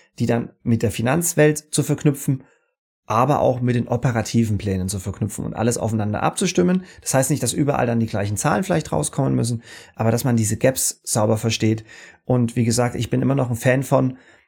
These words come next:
äh, Finanzplanung darf Ambitionen, äh, enthalten und Chancen, Risiken schon viel früher abbilden vielleicht als eine Supply Chain Planung. Auch da kommt's wieder auf den Planungshorizont drauf an. Und ich hoffe, euch hat dieser Beitrag gefallen.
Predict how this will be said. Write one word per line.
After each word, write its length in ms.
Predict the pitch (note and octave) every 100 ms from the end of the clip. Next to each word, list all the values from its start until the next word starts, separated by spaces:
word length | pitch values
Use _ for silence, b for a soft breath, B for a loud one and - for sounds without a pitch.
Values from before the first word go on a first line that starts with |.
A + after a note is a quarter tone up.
| B _
äh, 260 | - A#2+ A#2
Finanzplanung 560 | C3+ C3 D3+ D#3 C#3
darf 200 | A#2+ A#2
Ambitionen, 840 | - A2+ A2 - C3 C#3 C3 B2+ - _ _ -
äh, 320 | A2+ A2 A2
enthalten 640 | A2+ A2+ C#3 - F#3+ F#3 -
und 120 | B2
Chancen, 340 | A#2 C3 B2+ A#2
Risiken 420 | A#2+ A#2+ A#2+ G#2+
schon 120 | G#2+
viel 220 | G2 A#2
früher 260 | A2 D#3+ E3+
abbilden 840 | - - - _ _ - C3 B2+ A#2
vielleicht 360 | A#2 A2+ -
als 180 | A2+ A2+
eine 220 | A2+ A2+
Supply 520 | G#2 - A2 - F2+
Chain 240 | G2 G2+ F#2
Planung. 380 | F2+ E2 E2 - _
Auch 160 | - G2
da 160 | A2 A2+
kommt's 240 | A2 G#2
wieder 140 | G#2
auf 100 | E2
den 200 | - B2+
Planungshorizont 800 | - E2+ F2 F#2 F2+ F#2 - F2+
drauf 240 | D#2+ D#2 -
an. 120 | G#2 B B B B B B B B
Und 340 | C3 B2+ B2 - _ _ -
ich 240 | B2 -
hoffe, 360 | D3+ A3 A3 - -
euch 240 | D3+ D3+
hat 160 | C#3+ C#3+
dieser 260 | C3+ C3
Beitrag 420 | B2 C3+ D#3 C#3
gefallen. 480 | - - D3+ A3 A#3